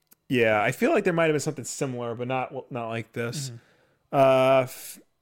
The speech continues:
Speaker 1: the synergy attacks are button prompts. Uh, then there are extreme attacks, which are activated by both triggers when your X P gauge is full. Um, these attacks can clear the screen and show devastating d-, uh, damage. I know in the original game there was, um,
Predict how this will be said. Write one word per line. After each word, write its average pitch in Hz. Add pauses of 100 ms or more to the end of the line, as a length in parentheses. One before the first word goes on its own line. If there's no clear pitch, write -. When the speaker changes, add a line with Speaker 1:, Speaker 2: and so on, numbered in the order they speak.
(800)
Speaker 1:
the 131
synergy 170
attacks 156
are 135
button 185
prompts. 196 (500)
Uh, 135
then 180
there 214
are 196
extreme 277
attacks, 165
which -
are 160
activated 180
by 151
both 180
triggers 180
when 156
your 151
X 151
P 208
gauge 151
is 127
full. 123 (520)
Um, 139
these 185
attacks 185
can 151
clear 175
the 160
screen 175
and 160
show 151
devastating 175
d-, 135 (100)
uh, 135
damage. 139 (400)
I 143
know 160
in 156
the 151
original 143
game 135
there 127
was, 127
um, 120